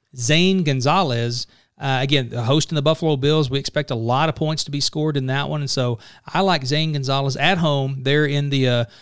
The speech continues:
uh, the Dome. Uh, I assume that it'll be closed top. I don't know. But, uh, uh, for the Cardinals against the Buffalo Bills and what should be a high-scoring affair. But who do you got, Butter?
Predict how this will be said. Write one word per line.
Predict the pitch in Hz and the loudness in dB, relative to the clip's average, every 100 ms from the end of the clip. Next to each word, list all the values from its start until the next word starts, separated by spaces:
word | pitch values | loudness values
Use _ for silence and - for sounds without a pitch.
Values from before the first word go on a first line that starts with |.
| - | -12
uh, | 139 135 | -4 -2
the | 127 | -2
Dome. | 120 151 139 127 131 | 0 2 2 -2 -4
Uh, | 143 131 123 | -4 -4 -4
I | 123 | -4
assume | 139 123 | -4 -4
that | 107 | -6
it'll | 110 | -8
be | 110 107 | -8 -8
closed | - 110 107 | -6 -6 -4
top. | 110 113 | -4 -4
I | 117 | -6
don't | 113 | -4
know. | 123 107 107 | -6 -4 -4
But, | 113 113 117 | -4 -4 -4
uh, | 117 - - - | -6 -8 -20 -8
uh, | 135 117 110 | -4 -4 -4
for | 127 | -6
the | 117 | -6
Cardinals | - 160 160 147 131 131 | 2 2 2 -2 -4 -4
against | 123 139 151 - | -4 -2 -4 -4
the | 123 | -2
Buffalo | 139 139 135 | -2 -2 -4
Bills | 120 123 123 120 | -2 -2 -2 -2
and | 117 | -6
what | 127 | -8
should | - 123 | -8 -6
be | 113 | -6
a | |
high-scoring | 110 139 139 - 143 135 113 | -6 -6 -4 -6 -6 -8 -8
affair. | - 175 165 120 | -6 -2 0 0
But | 120 123 | -2 -6
who | - 214 | 0 0
do | 180 | 0
you | 170 | -2
got, | 110 110 | -4 -8
Butter? | 110 135 | -10 -10